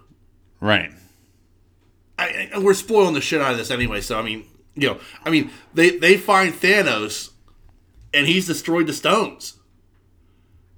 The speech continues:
Speaker 2: And Thor
Speaker 1: Yeah.
Speaker 2: just, like, takes his head off.
Speaker 1: It, which was, I was like, "Whoa!" I mean, I was like,
Speaker 2: Yeah.
Speaker 1: "Wow."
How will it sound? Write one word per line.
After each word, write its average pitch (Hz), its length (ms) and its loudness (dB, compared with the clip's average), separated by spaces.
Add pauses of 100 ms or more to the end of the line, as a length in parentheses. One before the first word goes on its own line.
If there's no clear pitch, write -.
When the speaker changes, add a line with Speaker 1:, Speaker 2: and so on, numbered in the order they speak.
(280)
Speaker 2:
And 151 140 0
Thor 185 260 6
Speaker 1:
Yeah. 160 80 10
Speaker 2:
just, 190 120 6
like, 165 180 0
takes 190 220 4
his 165 120 -8
head 165 280 0
off. - 420 -6
Speaker 1:
It, 165 140 -2
which 156 300 4
was, 117 260 -2
I 131 180 8
was 127 180 4
like, 85 180 -4
"Whoa!" 220 840 12
I 131 120 6
mean, 165 160 2
I 185 80 8
was 143 160 -2
like, 92 140 -8 (120)
Speaker 2:
Yeah. 143 280 0
Speaker 1:
"Wow." 135 640 6